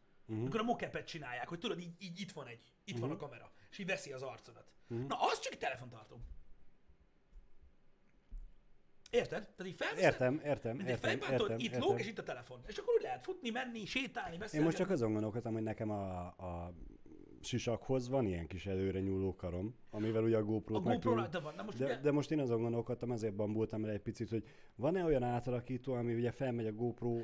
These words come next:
Speaker 2: Van olyan
Speaker 1: fogazatára,
Speaker 2: átalakító.
Speaker 1: és a telefon tudja megfogni?
Speaker 2: Van, én csak azon izélek, hogy, hogy ugye, ö, szignifikánsan nehezebb egy iPhone, mint egy, ö, mint egy, ö, GoPro.
Speaker 1: És?
Speaker 2: Hát, hogy mennyire húzza a fejeden, tudod, ezt az egész apparátust.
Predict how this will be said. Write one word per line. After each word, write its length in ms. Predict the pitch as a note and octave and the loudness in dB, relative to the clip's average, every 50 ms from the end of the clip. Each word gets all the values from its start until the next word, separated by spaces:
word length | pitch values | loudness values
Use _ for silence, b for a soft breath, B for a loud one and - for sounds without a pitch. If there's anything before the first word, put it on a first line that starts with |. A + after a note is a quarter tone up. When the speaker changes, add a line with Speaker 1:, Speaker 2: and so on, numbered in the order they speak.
| - - - | -4 -8 -8
Speaker 2:
Van 240 | E3+ F3 C4+ F#4 E4+ | -2 0 0 2 2
olyan 160 | C#4 A3+ G3 | 0 0 2
Speaker 1:
fogazatára, 380 | - C#3 B2+ A2+ B2 A#2+ B2 | 4 4 6 6 6 4 4
Speaker 2:
átalakító. 300 | B2 F#2+ C3+ C3 C3 B2+ | 4 4 2 2 4 4
Speaker 1:
és 160 | C3+ B2+ - - | 4 4 2 0
a 40 | |
telefon 380 | - - A2 G2+ - - G#2 F#2+ | 0 0 0 0 0 0 -4 -4
tudja 200 | - F2+ F#2 F#2 | -4 -4 -2 -2
megfogni? 400 | F#2 F#2 D#3+ C#3 D3+ - F3+ A#3 | -2 -2 0 4 6 6 6 6
Speaker 2:
Van, 40 | E4 D#4 A3 | 4 2 -2
én 140 | A#3+ A#3 G3+ | -4 -4 -4
csak 180 | - A3+ - | -4 -4 -2
azon 220 | C4 A3 F#3+ G3 G3+ | -2 -2 -2 -2 -4
izélek, 340 | G#3+ G3+ A3+ A#3 G#3+ - - | -4 -4 -4 -6 -6 -2 -2
hogy, 140 | A3 F#3 D#3+ - - - - | -2 -4 -4 -8 -14 -10 -6
hogy 240 | F3 F#3 G#3+ G3+ - | -2 0 0 -2 -2
ugye, 280 | G3+ G3 G3+ F#3 F#3 - - | -4 -2 0 0 -2 -4 -4
ö, 60 | - F#3 F3+ F3 F3 | -6 -6 -4 -4 -6
szignifikánsan 640 | E3+ - B3+ A#3 G3+ F3 D#3+ D#3 D#3+ C#3+ C3+ D#3+ D3+ | -2 0 2 2 2 2 2 0 0 -2 -2 -4 -6
nehezebb 420 | D3+ C#3 D3+ C#3+ C3 C#3 C3+ C3+ | -6 -6 -6 -6 -6 -6 -8 -8
egy 140 | C3+ C3 C3 B2 B2 | -10 -10 -8 -8 -8
iPhone, 240 | B2 - - C3 B2 | -8 -8 -10 -10 -10
mint 220 | B2+ B2 B2 A#2 | -10 -12 -8 -8
egy, 280 | C3+ A#2+ A#2+ A2+ A#2 - | -8 -8 -8 -10 -12 -12
ö, 180 | B2+ A#2+ A#2+ A#2 A#2+ - - | -12 -12 -12 -12 -12 -14 -14
mint 180 | C3+ B2+ A#2 | -14 -10 -8
egy, 220 | C#3+ B2 A#2 - - B2+ | -8 -10 -10 -12 -14 -14
ö, 60 | B2 A#2+ A#2+ B2+ - - | -12 -12 -12 -14 -16 -14
GoPro. 340 | C#3+ C#3 C#3 G#2 - - - - - - - - - - - - - - - - - - - - - - - - - | -10 -10 -10 -10 -10 -12 -14 -14 -14 -18 -14 -12 -12 -12 -12 -14 -16 -16 -20 -20 -20 -20 -20 -20 -20 -20 -20 -20 -14
Speaker 1:
És? 500 | - E2 E2 E2 E2 F#2 A#2 B2+ - - - B B B B B B B B | -10 -8 -8 -6 -6 -6 -8 -10 -12 -16 -20 B B B B B B B B
Speaker 2:
Hát, 200 | G#4+ B4+ A#4 - | 0 0 2 2
hogy 140 | F#4 F4 D4+ | 0 -2 -2
mennyire 400 | C#4+ A#3+ G3+ F#3+ F#3 F3+ F3 E3+ | -4 -6 -4 -4 0 2 4 4
húzza 320 | F3 F3 E3+ C#3+ C#3 D#3 | 2 2 -2 -2 -2 -4
a 40 | - | -4
fejeden, 500 | - - E3 C#3+ D3 C#3 C#3 D3 D3 C3 | -2 -2 -2 -2 -2 -2 -2 -4 -4 -4
tudod, 220 | - D3+ C3+ C3 | -6 -6 -6 -6
ezt 140 | C3+ C#3 - | -8 -10 -8
az 80 | D3+ D3 | -6 -8
egész 280 | C#3+ C3 C3 B2+ A2 | -8 -8 -8 -8 -8
apparátust. 720 | C#3+ C3 - B2+ A#2+ A#2 G#2+ - - A#2+ - - - - | -8 -8 -8 -10 -12 -12 -12 -14 -14 -12 -12 -12 -12 -12